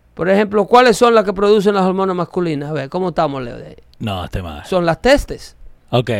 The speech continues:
Speaker 2: testosterone, ya.
Speaker 1: Las testes, ¿cuáles son las testes?
Speaker 2: ¿Cuáles son?
Speaker 1: Las testes, lo-, los huevitos.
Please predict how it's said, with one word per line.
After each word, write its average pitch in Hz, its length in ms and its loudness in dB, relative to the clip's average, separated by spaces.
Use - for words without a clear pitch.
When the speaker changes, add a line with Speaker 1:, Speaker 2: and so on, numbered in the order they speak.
Speaker 2:
testosterone, 123 600 2
ya. 113 260 -2
Speaker 1:
Las 156 220 -6
testes, 262 420 4
¿cuáles 247 260 0
son 208 140 -2
las 180 140 -6
testes? - 500 -12
Speaker 2:
¿Cuáles 135 260 -2
son? 92 180 -6
Speaker 1:
Las 175 360 -4
testes, 285 480 4
lo-, 208 240 0
los 214 140 -2
huevitos. 349 480 2